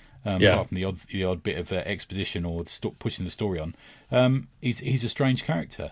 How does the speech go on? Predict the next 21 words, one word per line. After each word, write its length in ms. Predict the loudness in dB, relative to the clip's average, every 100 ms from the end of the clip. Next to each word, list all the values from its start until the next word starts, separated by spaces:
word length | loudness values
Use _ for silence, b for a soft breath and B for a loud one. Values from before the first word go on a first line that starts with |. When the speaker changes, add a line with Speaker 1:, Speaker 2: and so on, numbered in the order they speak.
| -4
Speaker 1:
And, 300 | 0 0 2
um, 280 | 2 0 -2 -10 -20 -20 -20 -20 b b b b -18 -20 _ -20 -20 _ _
it's 160 | 0 4
something 200 | 4 6
we 80 |
don't 180 | 6 4
see 140 | 4 4
anymore. 240 | 4 2
We 80 | 0
don't 180 | 0 2
see 200 | 2 4
that 240 | 4 2 -10 -20 _ _ _
character 440 | 0 2 2 -2 2
who's 280 | 2 2
there 220 | 2 2 0
just 300 | -2 -4 -8
to 60 |
be 180 | -2 -2
the 80 | 0
<laughs> 120 | -4
story 640 | -6 -4 -4 -4 -6 -6